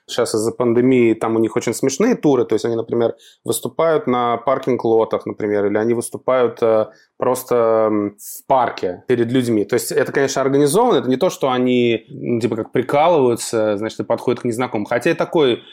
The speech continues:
момент был, вот, э, значит, Марк Норманд, это мой любимый комик современный, и он как-то устраивал такую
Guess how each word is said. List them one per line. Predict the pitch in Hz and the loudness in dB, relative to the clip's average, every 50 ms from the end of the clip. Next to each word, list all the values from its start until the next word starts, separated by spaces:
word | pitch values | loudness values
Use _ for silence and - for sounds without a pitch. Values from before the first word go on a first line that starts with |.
| - - | -8 -6
момент | 110 120 120 123 127 117 113 113 | -2 0 2 2 2 2 0 0
был, | 123 160 190 196 151 | 2 2 4 4 2
вот, | 117 110 - | 2 0 0
э, | 120 110 110 107 107 107 - - | 2 2 4 4 2 0 -4 -6
значит, | - 110 110 - - | -6 -6 -6 -4 0
Марк | 131 127 131 123 - 139 | 0 0 0 0 0 0
Норманд, | 147 165 190 202 170 127 120 | 0 0 2 0 0 0 0
это | 113 120 | 0 0
мой | 123 135 151 151 | 2 2 2 2
любимый | 123 117 131 131 131 131 | 2 2 4 2 2 2
комик | 135 - - 131 113 104 98 92 - - - | 0 0 0 0 0 0 -2 -6 -8 -14 -12
современный, | - - 113 110 117 120 117 113 110 104 101 98 95 92 - _ - | -8 -4 0 2 2 4 4 4 4 2 2 0 0 -4 -6 _ -2
и | 131 123 120 | 2 2 4
он | 123 135 143 143 131 127 120 | 4 4 4 2 2 2 0
как-то | - 123 - - 135 | -2 -4 -2 0 -2
устраивал | 131 131 - - 143 139 135 123 117 113 | -2 -2 -2 0 2 2 4 4 2 0
такую | 113 113 - - 120 117 110 110 107 104 - | 0 -2 -2 0 0 2 2 2 2 0 -2